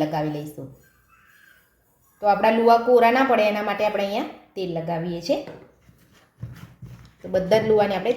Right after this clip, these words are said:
તેલવાળા કરી લેવાના છે. આપણે તેલ નહીં લગાવીએ તો આપણા લુવા સુકાઈ જશે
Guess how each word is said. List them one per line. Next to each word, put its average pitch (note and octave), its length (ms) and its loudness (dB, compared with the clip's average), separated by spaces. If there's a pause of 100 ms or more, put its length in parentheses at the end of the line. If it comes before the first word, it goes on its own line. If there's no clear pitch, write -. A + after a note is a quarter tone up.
તેલવાળા D#3 440 -4
કરી D#3+ 200 -4
લેવાના D#3+ 360 -2
છે. B3 80 -2 (2000)
આપણે F3 180 -10 (100)
તેલ A3 220 0
નહીં B3 220 4
લગાવીએ G3+ 420 2
તો G#3 100 -2
આપણા G3+ 260 -2
લુવા G#3 220 2 (720)
સુકાઈ A#3 400 2
જશે A#3+ 220 4